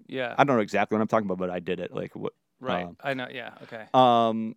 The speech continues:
Speaker 2: but you just take the picture, and then I download it to my Google Drive, and then I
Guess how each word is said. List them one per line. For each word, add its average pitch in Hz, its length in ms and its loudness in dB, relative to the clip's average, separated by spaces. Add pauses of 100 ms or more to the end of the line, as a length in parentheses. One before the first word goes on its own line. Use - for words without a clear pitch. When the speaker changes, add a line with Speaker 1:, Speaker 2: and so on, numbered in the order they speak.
(160)
Speaker 2:
but 120 200 6
you 123 100 -4
just 117 140 -2
take 131 160 2
the 123 80 -6
picture, 190 380 2
and 123 200 0
then 120 240 4
I 123 180 6
download 120 300 6
it - 60 -8
to 113 60 -4
my 107 80 4
Google 120 260 2
Drive, 123 380 8
and 104 100 0
then 104 140 2
I 101 220 2